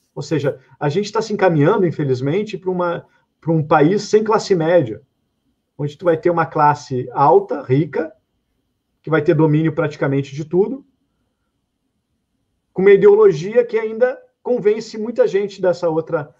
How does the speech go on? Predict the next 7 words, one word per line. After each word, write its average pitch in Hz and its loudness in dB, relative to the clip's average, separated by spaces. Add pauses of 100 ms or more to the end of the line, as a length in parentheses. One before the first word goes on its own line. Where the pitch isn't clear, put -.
(380)
classe 151 -2
pobre 190 0 (120)
a 196 0
defender 208 4
os 208 0
seus 220 0
interesses, 233 0